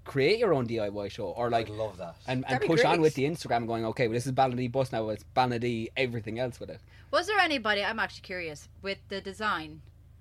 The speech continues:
Speaker 4: Like, was there anybody key on this?
Speaker 2: Um, so Anna did, like, the interiors. So that's
Speaker 4: Right.
Speaker 2: her thing. Fair play, she did something.
Speaker 4: She, I,
Speaker 2: <laughs>
Speaker 4: massive shout out to Anna
Speaker 2: Yeah.
Speaker 4: because the interior is fab.
Speaker 3: Yeah, it
Speaker 2: Yeah,
Speaker 3: actually is really
Speaker 2: yeah,
Speaker 3: nice.
Speaker 2: she did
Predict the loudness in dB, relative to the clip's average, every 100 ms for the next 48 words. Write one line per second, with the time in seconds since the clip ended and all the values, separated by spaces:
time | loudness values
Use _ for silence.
0 | -20 -20 -20 -6 -4 -4 -10 -16 -16 -6
1 | -4 -4 -4 -4 -4 -6 -8 -14 -20 -20
2 | -20 -20 -18 -10 -8 -8 -12 -14 -12 -8
3 | -8 -8 -6 -6 -6 -2 0 0 0 2
4 | 0 0 -8 -4 -4 -4 -6 -12 -14 -16
5 | -6 -2 -2 0 -2 -2 -8 -12 -10 -10
6 | -8 -12 -12 -14 -14 -16 -14 -12 -6 -2
7 | 2 4 4 8 8 10 8 8 6 4
8 | 4 4 4 2 4 6 6 4 0 0
9 | 0 -2 -4 -6 -6 -8 -4 -2 -2 -4
10 | -6 -6 -4 -4 -2 4 6 8 4 2
11 | -2 0 2 2 0 0 0